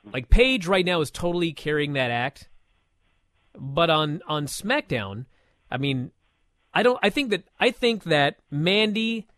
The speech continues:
is probably more advanced than either of the other two girls besides Ruby. But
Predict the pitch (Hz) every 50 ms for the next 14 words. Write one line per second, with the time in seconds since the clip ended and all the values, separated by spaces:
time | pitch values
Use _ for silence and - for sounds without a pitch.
0 | _ _ _ _ _ - 127 127 - - 190 196 196 202 180 202 196 180 165 165
1 | 165 175 175 156 135 120 139 139 143 151 156 147 - - - - _ _ _ _
2 | _ - 135 127 135 139 139 139 131 127 123 127 - _ - 175 180 214 226 240
3 | 233 226 226 226 220 - _ - - 151 147 156 165 175 175 180 165 - 190 190
4 | 170 156 170 175 180 185 190 165 151 143 - 165 156 151 139 120 110 107 120 139
5 | 147 156 180 196 214 214 _ _ _ _ _ _ _ _ _ _ _ _ _ _
6 | _ _ _ _ _ _ _ _ _ - - 147 139 175 175 175 -